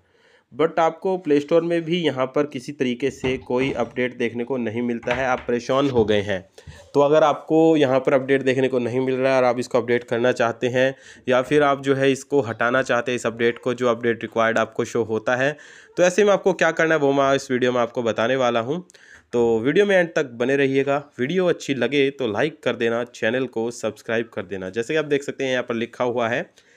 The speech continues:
"An update is required to play Dream Cricket, please download the latest version।" यहाँ पर लेटेस्ट वर्जन, अ, आपको डाउनलोड करने को बोल रहा है। वैसे तो ये गेम जो है अर्ली एक्सेस है, तो फिर भी मैं आपको बता देता हूँ,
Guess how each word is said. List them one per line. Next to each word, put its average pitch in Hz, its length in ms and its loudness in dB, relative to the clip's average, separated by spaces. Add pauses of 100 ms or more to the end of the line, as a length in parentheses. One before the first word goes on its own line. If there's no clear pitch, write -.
(200)
"An 143 120 2
update 147 380 2
is 139 120 0
required 131 460 2
to 131 60 2
play 123 300 -2
Dream 123 240 2
Cricket, 110 340 -2 (160)
please 131 260 2
download 117 380 2
the 117 180 -4
latest 104 300 -2
version।" 95 200 -8
यहाँ 110 260 -4
पर 143 120 -4
लेटेस्ट 127 360 -4
वर्जन, 120 300 -2 (520)
अ, 123 40 2 (260)
आपको 123 340 -2 (140)
डाउनलोड 123 300 0
करने 120 160 0
को 123 100 0
बोल 107 220 0
रहा 98 120 -2
है। 98 140 -2
वैसे 143 260 -4
तो 190 60 -4
ये 190 140 0
गेम 180 180 0
जो 160 100 -2
है 170 60 4
अर्ली 135 280 0
एक्सेस 143 340 -2
है, 170 200 -2 (420)
तो 131 60 -6
फिर 139 160 0
भी 147 100 0
मैं 151 100 2
आपको 143 200 0
बता 135 240 2
देता 143 200 2
हूँ, 156 340 -6